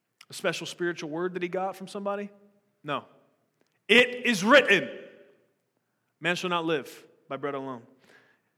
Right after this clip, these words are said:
Satan says to him, "Worship me and I'll give you the kingdoms of the world." He takes him up to a high spot, and it's like, you know, um, Simba and his dad, right? <laughs> Everything the light touches is your kingdom. Like, the devil's trying to tell Jesus, "I'm gonna give you all this. You just need to bow down and worship me."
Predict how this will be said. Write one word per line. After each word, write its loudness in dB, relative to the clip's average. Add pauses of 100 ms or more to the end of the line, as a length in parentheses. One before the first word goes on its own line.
(480)
Satan -2
says 0
to 0
him, -4
"Worship 0
me -6
and -4
I'll -2
give -4
you -6
the -6
kingdoms -6
of -4
the -4
world." -2
He -4
takes -4
him -4
up -8
to -4
a -2
high -4
spot, -2
and -10
it's -12
like, -6
you -8
know, -8 (440)
um, -8 (540)
Simba -4
and -2
his -8
dad, 0
right? -4 (200)
<laughs> -20 (140)
Everything 0
the 0
light 2
touches -6
is -12
your -6
kingdom. -8
Like, -6 (240)
the -10
devil's 4
trying 0
to -4
tell 0 (340)
Jesus, -2 (560)
"I'm -6
gonna 0
give -4
you -2
all 4
this. -4
You -10
just -10
need -8
to -6
bow 0
down -6
and -10
worship -10
me." -18